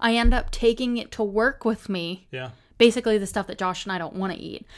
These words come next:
Speaker 1: I take it to work and put it on the
Speaker 2: All the
Speaker 1: table in the
Speaker 2: garbage.
Speaker 1: break room, and then it's literally gone, like,
Speaker 2: Yeah.
Speaker 1: within minutes, because we're just picky about the kind of candy we like, but when I take it to work,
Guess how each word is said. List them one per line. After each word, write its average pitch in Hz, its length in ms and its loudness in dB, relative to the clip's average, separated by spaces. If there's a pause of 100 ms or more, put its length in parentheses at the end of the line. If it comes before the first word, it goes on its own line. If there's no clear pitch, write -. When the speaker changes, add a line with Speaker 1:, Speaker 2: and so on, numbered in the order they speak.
(120)
Speaker 1:
I 208 100 4
take 247 220 2
it 233 100 0
to 214 80 -12
work 226 320 2
and 196 120 -2
put 226 140 2
it 208 100 4
on 202 120 4
the 185 60 -4
Speaker 2:
All 139 60 -4
the - 20 -6
Speaker 1:
table 214 380 4
in 202 100 2
the 190 80 -2
Speaker 2:
garbage. - 80 -6
Speaker 1:
break 214 300 4
room, 311 340 2 (320)
and 254 180 8
then 220 360 4
it's 247 160 0
literally 247 340 6
gone, 180 420 0
like, 202 160 -4
Speaker 2:
Yeah. 214 60 0
Speaker 1:
within 214 300 4
minutes, - 400 -2
because 202 580 2 (540)
we're 285 240 2
just 269 220 -4
picky 269 280 2
about 185 200 0
the 190 60 -16
kind 190 200 -2
of 180 80 -10
candy 226 340 -2
we 302 160 -4
like, 320 360 -2
but 196 120 0
when 190 120 2
I 226 100 4
take 302 240 -2
it - 140 -4
to 220 80 -2
work, 208 440 -4